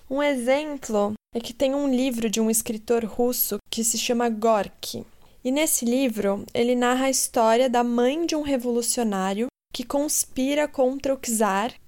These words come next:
que é como se fosse o rei naquela época na Rússia,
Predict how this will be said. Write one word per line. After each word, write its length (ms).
que 240
é 120
como 300
se 160
fosse 640
o 80
rei 680
naquela 400
época 440
na 100
Rússia, 580